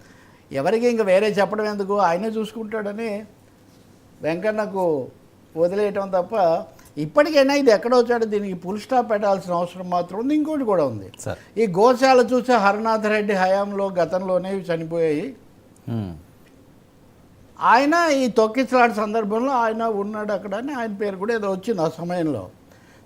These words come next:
Speaker 1: సరే, ఇక్కడ ఒక తప్పును సమ-, ఒక వా-, ప-, తప్పు వాదనను సమర్థించడానికి ఇంకో తప్పు. నిజంగా వాళ్ళ హయాంలోనే కనుక అన్ని గోవులు చనిపోయి ఉంటే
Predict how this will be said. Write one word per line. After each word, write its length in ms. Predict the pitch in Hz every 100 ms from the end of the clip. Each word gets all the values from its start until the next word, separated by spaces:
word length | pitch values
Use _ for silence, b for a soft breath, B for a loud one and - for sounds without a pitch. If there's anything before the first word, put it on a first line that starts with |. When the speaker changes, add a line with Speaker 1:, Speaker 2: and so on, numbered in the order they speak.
| -
Speaker 1:
సరే, 160 | 339 339
ఇక్కడ 240 | 254 311
ఒక 360 | 339 294 226 277
తప్పును 440 | 285 262 311 285
సమ-, 200 | 269 269
ఒక 280 | 247 214 247
వా-, 720 | 277 262 247 226 220 208 190 185 b b b - 170 - 208 180 -
ప-, 140 | 202
తప్పు 360 | 175 208 208 277
వాదనను 440 | 277 247 254 262
సమర్థించడానికి 800 | 233 220 247 226 240 240 254 247
ఇంకో 280 | 226 214 247
తప్పు. 320 | 233 202 202
నిజంగా 420 | 185 240 302 311
వాళ్ళ 300 | 311 220 254
హయాంలోనే 600 | 285 277 294 294 277 277 277
కనుక 240 | 269 262
అన్ని 180 | 254 240
గోవులు 460 | 214 233 262 233
చనిపోయి 320 | 202 214 233 220
ఉంటే 540 | 165 139 117 196